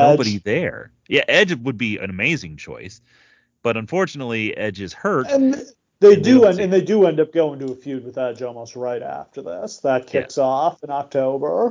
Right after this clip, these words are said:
Speaker 2: when Edge turns on him.
Speaker 1: And that is good. Like, that's a good
Speaker 2: Yeah.
Speaker 1: idea.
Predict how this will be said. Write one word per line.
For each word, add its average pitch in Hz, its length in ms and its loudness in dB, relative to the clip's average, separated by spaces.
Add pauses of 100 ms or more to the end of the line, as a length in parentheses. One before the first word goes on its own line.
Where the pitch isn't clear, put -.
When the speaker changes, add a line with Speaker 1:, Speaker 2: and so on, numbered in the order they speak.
Speaker 2:
when 143 100 -8
Edge 117 260 0
turns 127 420 -2
on 135 260 2
him. 196 300 -4 (220)
Speaker 1:
And 120 140 -8
that 185 180 2
is 160 200 -2
good. 90 400 -6 (160)
Like, 90 120 -10
that's 110 180 -10
a 107 40 -10
good 113 220 -6
Speaker 2:
Yeah. 90 80 -2
Speaker 1:
idea. 87 420 -8